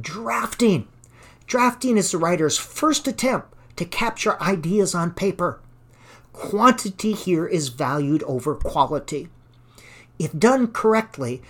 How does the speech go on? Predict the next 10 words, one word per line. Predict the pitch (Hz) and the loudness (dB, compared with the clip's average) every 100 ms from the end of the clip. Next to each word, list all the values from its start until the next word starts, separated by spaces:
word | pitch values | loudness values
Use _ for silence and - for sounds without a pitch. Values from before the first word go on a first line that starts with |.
| - | -16
the | 135 131 156 | -10 -6 -6
draft, | 127 113 208 226 131 123 - - | -6 4 6 6 4 -2 -8 -6
sometimes | - 170 151 151 127 - | -2 -2 -2 -4 -4 -6
called | - 135 127 | -2 -2 0
a | 120 | -4
sloppy | - - 143 170 160 117 | -4 2 4 4 0 -4
copy, | - 110 - 135 147 - - - - | -2 -4 -4 -8 -8 -14 -20 -20 -6
is | 151 147 | -2 -2
a | 131 - | -4 -8
rambling, | 110 104 170 208 196 196 208 180 | -12 0 2 4 4 6 6 4